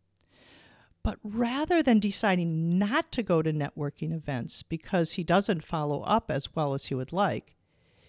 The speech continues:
he could decide to lean into his natural talents and then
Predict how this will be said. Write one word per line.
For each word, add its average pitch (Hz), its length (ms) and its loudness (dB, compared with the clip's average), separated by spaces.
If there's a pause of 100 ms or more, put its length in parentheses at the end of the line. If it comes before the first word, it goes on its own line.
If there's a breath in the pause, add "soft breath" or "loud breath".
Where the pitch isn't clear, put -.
he - 140 -6
could - 500 0
decide 190 520 0
to - 120 -8
lean 262 400 0
into 269 640 4
his 208 180 4
natural 190 440 0
talents 196 640 -4 (720)
and 185 300 4
then 185 680 2